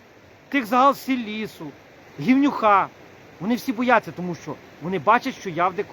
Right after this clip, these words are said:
уже маленький, але юрист. Маленький, але адвокат.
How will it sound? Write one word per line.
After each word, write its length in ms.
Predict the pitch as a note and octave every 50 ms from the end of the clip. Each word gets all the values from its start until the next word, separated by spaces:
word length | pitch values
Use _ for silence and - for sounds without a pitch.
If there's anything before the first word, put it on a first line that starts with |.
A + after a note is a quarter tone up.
| - -
уже 240 | F#3 D3+ D#3 G#3+ G3+
маленький, 560 | F#3+ F#3 F#3 F#3+ G3+ A#3 B3 A#3+ - G3+ F3+ -
але 200 | - D3+ D3+ D3+
юрист. 400 | D#3 D3+ D#3+ D3+ D#3 C#3 A#2+ - - - - - - - - - - - - -
Маленький, 640 | E3+ A3 A#3 A#3 A#3+ C4 C#4+ D4+ C#4+ - A#3+ B3 G#3+ -
але 220 | F#3+ G3+ G3+ G#3+
адвокат. 540 | G#3 G3+ E3 F3 F#3+ - - - F3+ D3+